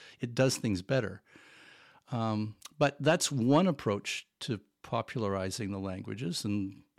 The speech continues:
we've got other people who have taken other approaches to popularizing languages, and maybe I'll f-,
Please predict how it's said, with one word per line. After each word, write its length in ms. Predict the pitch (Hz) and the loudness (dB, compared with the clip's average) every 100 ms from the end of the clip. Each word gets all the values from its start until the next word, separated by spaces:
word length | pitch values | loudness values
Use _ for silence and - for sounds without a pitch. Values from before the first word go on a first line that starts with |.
| _ - - _ _ _ - | _ -20 -20 _ _ _ 0
we've 180 | 123 120 | 0 4
got 200 | 120 113 | 4 4
other 240 | 120 127 | 4 2
people 520 | - 135 - 113 104 - | 2 0 2 2 2 -4
who 140 | - | 0
have 140 | 113 104 | 0 2
taken 380 | 127 120 117 - | 2 2 0 2
other 280 | 120 139 131 | 2 4 4
approaches 680 | 113 - 110 110 120 101 - | 2 2 2 2 0 0 -2
to 300 | - 104 98 - | -2 -2 -2 -4
popularizing 800 | 117 107 120 107 107 104 110 101 | -4 -2 -2 0 0 0 0 0
languages, 640 | 101 104 101 113 120 113 - - | 0 0 0 0 0 -2 -6 -2
and 720 | 117 117 113 117 117 107 - - - - - - - - | 2 2 4 4 4 0 -6 -20 -20 -20 -20 -20 -20 0
maybe 380 | 127 139 131 131 | 4 6 6 6
I'll 140 | 127 | 6
f-, 340 | 120 - - | 2 -8 -16